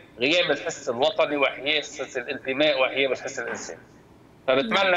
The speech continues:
Speaker 1: أنا على الجميع ما نفوت بالتفاصيل. كل
Speaker 2: مم.
Speaker 1: مركز حجر صحي، كل مستشفى هي لكل الناس، كل المرضى، كل المحتاجين،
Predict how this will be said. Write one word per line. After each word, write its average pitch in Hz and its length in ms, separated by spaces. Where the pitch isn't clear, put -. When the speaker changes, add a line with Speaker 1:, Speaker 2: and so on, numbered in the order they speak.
Speaker 1:
أنا 156 120
على 160 180
الجميع 156 520
ما 165 80
نفوت 170 260
بالتفاصيل. 151 1000
كل 196 140
Speaker 2:
مم. 180 60
Speaker 1:
مركز 180 360
حجر 160 180
صحي، - 360
كل 180 140
مستشفى 170 580
هي 170 240
لكل 190 360
الناس، 175 460
كل 208 200
المرضى، 180 460
كل 185 220
المحتاجين، 170 920